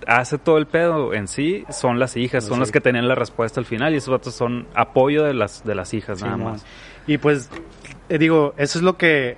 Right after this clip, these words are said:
Speaker 2: a mí me caga de todo lo que está pasando ahorita, güey. O sea, no hay pedo si una película tiene un mensaje ahí profeminista, lo que tú quieras, pero cuando ya hacen las cosas mal, pues, o sea,
Speaker 1: Ujú.
Speaker 2: cuando ya son forzadas y es cuando se,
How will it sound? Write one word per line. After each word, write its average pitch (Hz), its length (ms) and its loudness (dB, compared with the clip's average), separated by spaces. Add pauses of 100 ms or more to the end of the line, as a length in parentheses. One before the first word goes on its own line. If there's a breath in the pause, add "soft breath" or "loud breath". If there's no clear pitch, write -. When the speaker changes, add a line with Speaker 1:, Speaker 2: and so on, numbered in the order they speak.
Speaker 2:
a 127 100 -4
mí 123 120 0
me 139 140 -2
caga 139 280 2
de 127 120 0
todo 117 280 -2
lo 123 120 -4
que 110 80 -8
está - 160 -12
pasando 113 340 -6
ahorita, 127 320 -2
güey. 113 160 -4
O 113 60 -6
sea, 123 160 -6
no 123 80 -6
hay 131 60 -6
pedo 147 520 0
si 147 140 -8
una 135 100 -4
película 120 400 -4
tiene 123 220 -4
un 127 80 -4
mensaje 123 680 -4
ahí 117 460 -4 (460 loud breath)
profeminista, 120 840 -6
lo 120 100 -6
que - 100 -18
tú - 120 -12
quieras, 135 480 0 (480 loud breath)
pero 135 380 2
cuando 123 320 0
ya 123 240 0
hacen 160 200 -2
las 131 140 -2
cosas 135 480 -4
mal, 131 380 0
pues, 107 480 -6
o 120 80 -4
sea, 113 140 0
Speaker 1:
Ujú. 104 80 -8
Speaker 2:
cuando 120 220 -2
ya 113 140 -4
son 143 200 -4
forzadas 139 680 -2
y 117 240 -6 (600 loud breath)
es 120 200 -2
cuando 131 240 0
se, - 300 -10